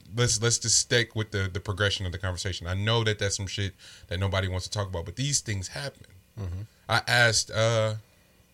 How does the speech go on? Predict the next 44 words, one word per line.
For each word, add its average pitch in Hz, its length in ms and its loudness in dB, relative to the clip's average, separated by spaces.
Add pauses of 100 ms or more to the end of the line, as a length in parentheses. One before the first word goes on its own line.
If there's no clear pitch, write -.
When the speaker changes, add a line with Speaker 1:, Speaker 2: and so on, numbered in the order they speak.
(540)
Speaker 1:
I 104 100 2
asked 123 160 4
a 104 60 -4
few 151 640 -2
of 113 320 2
the 104 80 -6
taller 127 640 0 (960)
black 123 300 6
women 120 260 2
who, 123 420 2
who 156 240 2
are, 107 200 2
who 147 220 2
have 104 120 2
stepped - 360 0
into 127 180 -2
their 113 140 4
beauty 98 300 -2
now. 160 480 4 (1300)
But 127 100 0
yo, 131 220 4
do 113 80 -2
you, 147 160 -4
can - 180 6
you, 139 140 -2
can 127 180 0
you 139 80 -2
go 135 160 -2
back 135 220 2
to 113 80 -4
middle 127 280 -2
school? - 220 -10
Like, 110 200 2
when 131 180 2
did 147 140 0
you 135 100 0
know 127 180 2
you 113 160 0
was 95 140 -2
bad? 90 360 0 (920)
'Cause 117 100 0
make 208 160 8
no 151 80 8
mistake, 123 320 6